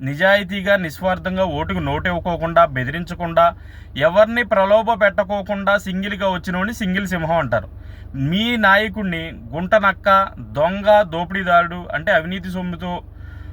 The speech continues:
అధికారంలోకి వచ్చి అవినీతి సొమ్ముతో పెట్టినటువంటి పేపర్లో డబ్బా కొట్టుకుని ప్రజల్ని మభ్యపెట్టి వచ్చినటువంటి నాయకుడు. ఇక ఒంటరిగా వచ్చామా లేదా నలుగురిని కలుసుకుని వచ్చామా అంటే,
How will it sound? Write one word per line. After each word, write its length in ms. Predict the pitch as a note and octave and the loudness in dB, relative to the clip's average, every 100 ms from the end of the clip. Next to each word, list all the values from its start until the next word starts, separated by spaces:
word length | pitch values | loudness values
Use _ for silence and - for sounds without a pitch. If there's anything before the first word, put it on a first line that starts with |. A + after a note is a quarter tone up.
| - - | -8 -2
అధికారంలోకి 580 | B2+ C#3+ F3 F3+ F3 E3 | 0 4 4 4 0 -2
వచ్చి 300 | D3+ F3 D#3 | -6 -2 -2
అవినీతి 340 | D3+ E3+ E3+ | -2 -6 -8
సొమ్ముతో 360 | F3 E3+ E3+ E3+ | -6 -6 -6 -6
పెట్టినటువంటి 580 | D#3+ D3 D#3 D3+ D3+ C3 | -6 0 0 0 -4 0
పేపర్లో 500 | D3 D#3 F#3+ F3+ D#3+ | 2 4 2 -2 2
డబ్బా 320 | C3 B2 E3 | 2 4 2
కొట్టుకుని 460 | D#3+ C#3+ D3 D#3 | 2 -6 -8 -10
ప్రజల్ని 540 | D3+ D#3+ E3+ A3 A#3+ A#3+ | -4 -2 0 0 -2 -2
మభ్యపెట్టి 600 | G3 F3 G3+ G3 G3 B3+ | -2 -2 -2 0 -2 -2
వచ్చినటువంటి 920 | A3+ E3+ G3 F3+ E3+ E3+ F3 G#3+ C#4+ C#3+ | -4 -4 0 0 0 -2 -2 -4 -8 -2
నాయకుడు. 540 | C#3+ D#3 E3 C3 A#2 - - - - - | 4 4 2 -4 -12 -14 -20 -20 -20 -10
ఇక 100 | E3+ | -4
ఒంటరిగా 520 | G3 A#3+ D#3+ A3+ B3 | 0 0 0 -2 2
వచ్చామా 640 | B3 A#3 A#3+ A#3 A3+ A3+ A3 - - _ - | 2 2 2 2 4 2 2 -4 -20 _ -10
లేదా 360 | F3 A3 A3+ G#3+ | -2 4 6 6
నలుగురిని 420 | E3 E3 F#3+ F#3 | 2 -2 -6 -2
కలుసుకుని 480 | E3+ F3 - G#3+ F#3 | -2 -2 -8 -6 -6
వచ్చామా 380 | D3 F#3 F3+ | -2 -2 2
అంటే, 480 | F3+ F3 G#3+ B3 A3+ | 0 0 -2 -6 -10